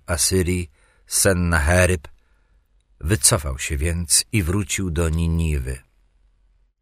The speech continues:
A gdy w świątyni oddawał pokłon swojemu bogu Nisrokowi, jego synowie Adramelek i Sereser zabili go mieczem.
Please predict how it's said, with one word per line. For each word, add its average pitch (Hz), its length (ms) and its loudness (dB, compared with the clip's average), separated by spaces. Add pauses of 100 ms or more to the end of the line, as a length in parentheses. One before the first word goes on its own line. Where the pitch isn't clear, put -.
(160)
A 104 120 4
gdy 87 200 2
w - 60 -4
świątyni 98 640 2
oddawał 85 640 2 (100)
pokłon 90 500 -2
swojemu 85 520 -2
bogu 85 560 0
Nisrokowi, 85 1040 -2 (580)
jego 92 260 2
synowie 92 760 2 (120)
Adramelek 85 880 0 (560)
i 80 100 -2
Sereser 78 760 0 (680)
zabili 80 460 0
go 78 160 0
mieczem. 71 480 -4